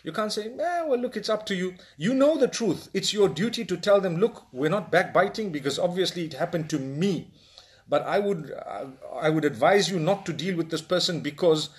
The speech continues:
they've actually stolen X amount of money from me, or I had a major problem with them, to say the least."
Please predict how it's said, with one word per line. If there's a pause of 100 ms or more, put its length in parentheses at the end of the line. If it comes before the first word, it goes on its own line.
(220)
they've
actually
stolen
X
amount
of
money
from
me,
or (180)
I
had
a
major
problem
with
them,
to
say
the
least."